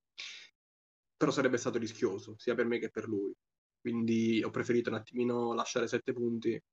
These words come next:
ma prenderne diciotto. In questo caso. Ci sono, ci saranno altri casi dove invece la dovrò buttare dentro, perché la vittoria sarà fondamentale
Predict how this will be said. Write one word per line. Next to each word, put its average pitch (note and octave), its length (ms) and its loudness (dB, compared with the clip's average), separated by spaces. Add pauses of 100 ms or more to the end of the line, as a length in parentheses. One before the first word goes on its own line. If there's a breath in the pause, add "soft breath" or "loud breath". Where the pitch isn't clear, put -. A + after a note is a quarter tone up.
(520)
ma A#2 160 2
prenderne A2+ 340 2
diciotto. G#2+ 480 -4 (840)
In B2+ 120 4
questo A#2 260 2
caso. A2 300 0
Ci A#2+ 80 -2
sono, B2+ 240 4
ci B2 120 -4
saranno B2 240 2
altri A#2 180 -4
casi A#2 240 2
dove A2+ 180 0
invece A2+ 300 -2
la A2 80 0
dovrò A2 240 0
buttare A2 320 -2
dentro, G#2 400 -2 (140)
perché - 240 -2
la G#2 80 2
vittoria G#2 400 0
sarà G#2+ 200 -4
fondamentale G#2+ 640 -2